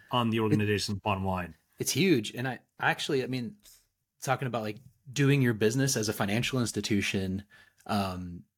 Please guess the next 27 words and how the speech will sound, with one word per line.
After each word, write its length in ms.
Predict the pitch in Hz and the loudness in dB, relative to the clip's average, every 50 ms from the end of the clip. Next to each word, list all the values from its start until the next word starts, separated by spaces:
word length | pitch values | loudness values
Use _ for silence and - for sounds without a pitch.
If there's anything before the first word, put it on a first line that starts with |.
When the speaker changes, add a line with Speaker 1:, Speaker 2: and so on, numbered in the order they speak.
| _ - | _ -2
Speaker 2:
there 200 | 117 135 151 151 | 2 4 4 4
are 80 | 147 | 4
ways 300 | 135 135 131 131 123 117 | 4 4 4 2 2 0
to 140 | - - 120 | -2 -4 -4
leverage 640 | 104 107 113 104 110 110 107 104 98 101 - - - | -2 -2 -2 0 0 0 0 0 -2 -6 -10 -6 -2
this 180 | - 104 - | -2 -2 0
technology 920 | - - 110 95 107 101 98 98 98 95 95 101 98 95 95 92 95 92 - _ _ - | 0 -2 -2 -2 0 0 0 0 -2 -2 -2 -2 -4 -4 -4 -6 -6 -8 -10 _ _ -4
that 120 | 110 101 | -2 2
don't 160 | 127 123 117 | 2 2 2
involve 380 | 117 110 104 113 107 107 104 104 | 2 2 2 2 2 2 2 0
necessarily 460 | 110 104 - - - 117 101 101 101 | -2 -2 0 0 0 0 0 0 0
marking 340 | 98 104 110 110 - 110 98 | 2 2 0 0 0 -4 -6
it 100 | 95 92 | -4 -4
up 200 | 98 110 - - | -4 -4 -4 -6
and 120 | 92 87 | -8 -6
charging 360 | - - 101 104 107 117 117 110 | -4 -4 -2 -2 0 -2 -2 0
people 260 | - 131 131 135 139 | 0 -2 2 2 0
for 260 | 135 - 151 151 160 156 | 0 2 0 2 2 2
it, 100 | 131 120 | 2 2
but 180 | 120 110 104 | 0 0 2
that 120 | - 113 104 | 2 0 2
involve, 360 | 104 101 104 104 104 104 101 | 2 2 2 2 0 0 0
Speaker 1:
Mm-hmm. 80 | 92 | 0
Speaker 2:
like, 180 | 101 95 - - | -2 -4 -2 2
making 360 | 117 110 113 - 135 120 113 | 2 2 2 4 2 2 2
your 220 | 110 101 104 110 - | 4 4 4 4 2
other 520 | - 107 107 110 110 104 101 101 104 - | 2 0 2 2 2 2 0 -2 -4 -6